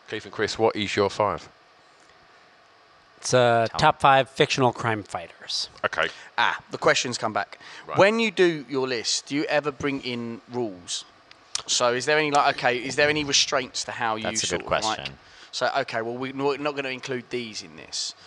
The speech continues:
Speaker 4: Because we found the more and more lists we do, we find out that actually you can f-,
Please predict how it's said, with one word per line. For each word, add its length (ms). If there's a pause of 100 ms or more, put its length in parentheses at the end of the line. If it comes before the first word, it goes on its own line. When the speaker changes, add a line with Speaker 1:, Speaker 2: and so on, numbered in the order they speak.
(180)
Speaker 4:
Because 220
we 100
found 240
the 60
more 180
and 80
more 160
lists 260
we 140
do, 340
we 120
find 280
out 200
that 160
actually 340
you 160
can 140
f-, 180